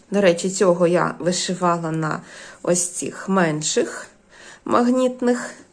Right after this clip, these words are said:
п'яльцях від чарівної країни. І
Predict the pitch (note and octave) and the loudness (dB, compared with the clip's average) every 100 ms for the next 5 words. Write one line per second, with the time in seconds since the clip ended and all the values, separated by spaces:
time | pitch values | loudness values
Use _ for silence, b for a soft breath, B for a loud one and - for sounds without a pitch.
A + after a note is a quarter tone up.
0 | _ B B B B - B3 B3 A#3+ - | _ B B B B 2 6 6 4 0
1 | A#3+ A#3+ A#3+ A3 A3 - B3 A#3+ A#3 A#3 | -2 -2 -4 -4 -4 2 4 4 4 2
2 | A3+ A#3 A#3+ A3+ A3 A3+ A#3 A#3+ - - | 0 2 2 4 2 0 -2 -4 -12 -20
3 | _ _ _ _ B B B B B B | _ _ _ _ B B B B B B
4 | B _ A#3 B3+ | B _ 0 2